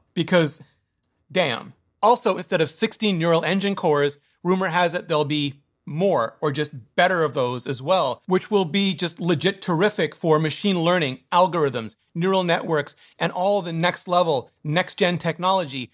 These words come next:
that you can get in on and help shape the future with Brilliant. Also, math, science and computer science, logic and deduction, physics, quantum mechanics,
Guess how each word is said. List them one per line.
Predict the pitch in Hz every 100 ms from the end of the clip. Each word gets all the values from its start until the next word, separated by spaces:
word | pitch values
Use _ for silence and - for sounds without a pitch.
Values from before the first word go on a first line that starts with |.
| _
that | 185 180
you | 170
can | 226 220
get | 185 175
in | 220 240
on | 160 135 -
and | 135
help | 180 190
shape | - 185 -
the | 139
future | 226 247 - 135
with | 120 151 -
Brilliant. | 220 170 - - -
Also, | 214 214 175
math, | 143 156 190 127 -
science | - - 190 190 190
and | 170
computer | 170 - 214 208
science, | 185 135 123 - _ -
logic | 143 185 190 196
and | 196
deduction, | 156 143 180 - 147 - _
physics, | - 233 190 143 - - _ -
quantum | 226 214 202
mechanics, | 196 190 190 131 -